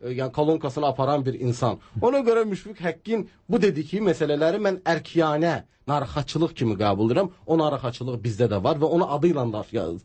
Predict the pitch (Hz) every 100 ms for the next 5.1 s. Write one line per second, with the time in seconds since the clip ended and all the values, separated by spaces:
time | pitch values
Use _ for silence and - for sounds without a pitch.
0 | - 120 110 107 98 104 - - 135 147
1 | 190 127 151 131 190 202 165 120 143 139
2 | 135 151 165 143 131 135 143 123 135 101
3 | 131 143 135 - - - 123 165 165 208
4 | 143 147 139 147 151 160 127 90 87 80